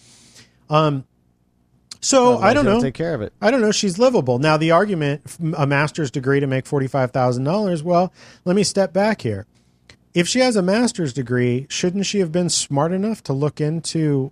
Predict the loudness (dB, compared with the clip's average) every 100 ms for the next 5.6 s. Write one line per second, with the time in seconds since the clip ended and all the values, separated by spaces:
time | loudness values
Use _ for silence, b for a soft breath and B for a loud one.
0 | -10 -6 0 0 0 -2 0 0 -4 -8
1 | _ -2 0 0 -2 0 -2 -2 -4 -6
2 | -2 -2 -2 -4 -2 -2 -4 -6 -18 _
3 | _ _ _ _ _ -2 -2 -2 0 0
4 | 0 -4 -2 -2 -2 -4 -2 -2 -2 -6
5 | -4 -6 -6 -4 -4 -6